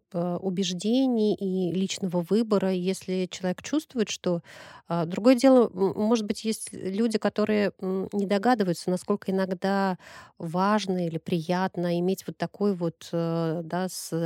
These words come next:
мышечной нагрузкой контакт со своим телом, и это психологически очень хорошо. Конечно, надо, но не, э, каждый человек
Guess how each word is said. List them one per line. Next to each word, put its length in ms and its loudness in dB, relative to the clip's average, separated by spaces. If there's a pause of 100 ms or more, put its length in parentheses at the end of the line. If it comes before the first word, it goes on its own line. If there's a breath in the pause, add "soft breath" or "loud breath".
(100)
мышечной 380 -2
нагрузкой 360 -6
контакт 380 -4
со 120 -12
своим 320 -4
телом, 500 -2
и 40 0
это 160 -2
психологически 760 -4
очень 240 -8
хорошо. 480 -6 (220 loud breath)
Конечно, 440 2
надо, 440 0
но 380 2
не, 640 2
э, 280 -2
каждый 300 -2
человек 400 -2